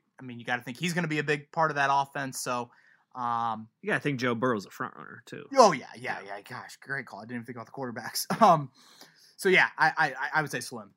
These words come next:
Speaker 1: John, but I expect one of them to be in it.
Speaker 2: Awesome. Coming
Speaker 1: C-, 'cause debate. Sorry to interrupt, Ross, but,
Speaker 2: No.
Speaker 1: but debate is, you know, three to four people.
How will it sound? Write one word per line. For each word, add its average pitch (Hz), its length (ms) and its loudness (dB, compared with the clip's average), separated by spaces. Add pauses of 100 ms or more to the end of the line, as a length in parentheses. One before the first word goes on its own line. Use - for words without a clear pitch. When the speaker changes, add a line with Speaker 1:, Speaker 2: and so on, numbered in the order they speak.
(120)
Speaker 1:
John, 104 140 -18 (360)
but 226 240 8
I 208 80 12
expect 202 320 4
one 160 220 2
of 139 100 -2
them 120 320 -4 (220)
to - 80 -6
be 143 180 -2
in 123 140 -4
it. - 80 -20 (960)
Speaker 2:
Awesome. 123 320 -2
Coming 190 280 8
Speaker 1:
C-, 160 40 4
'cause 247 240 0
debate. 196 400 4
Sorry 175 220 0
to 135 60 -4
interrupt, 113 280 -8
Ross, 113 160 -12
but, 196 160 -2
Speaker 2:
No. 156 60 -2
Speaker 1:
but 208 120 0
debate 196 360 0
is, 147 160 -4
you 151 100 -4
know, 110 200 -8 (200)
three 190 200 0
to 151 60 0
four 139 220 -8
people. 113 420 -12